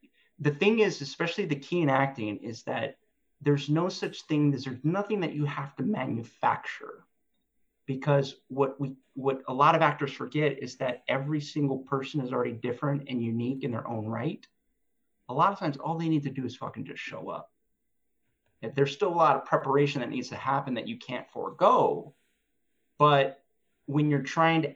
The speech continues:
act like you're acting, that's when the, that's when you start seeing, "Oh, I don't know if I really believe that. That kinda looks a little fake to me.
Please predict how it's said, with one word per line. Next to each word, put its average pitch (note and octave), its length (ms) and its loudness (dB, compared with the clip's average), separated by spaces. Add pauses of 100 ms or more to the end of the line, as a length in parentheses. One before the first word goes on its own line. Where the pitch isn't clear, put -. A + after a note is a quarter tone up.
(160)
act D#3 360 8
like E3 260 2
you're E3+ 160 0
acting, F3+ 720 2
that's C3+ 300 4
when C#3 220 4
the, A#2 340 0
that's D3 280 2
when E3 140 2
you D3 80 4
start C#3 300 0
seeing, C3+ 400 -2
"Oh, C#3+ 360 4
I F#3+ 120 -6
don't G#3+ 120 -2
know F#3+ 120 -2
if F#3 100 -6
I E3+ 40 -2
really C#3 220 0
believe A#2+ 400 -6
that. - 280 -12 (100)
That B2 160 -14
kinda D3 140 -4
looks C#3 160 -6
a C#3+ 40 -6
little B2 140 -6 (100)
fake - 220 -10
to G#2 100 -16
me. G2+ 220 -14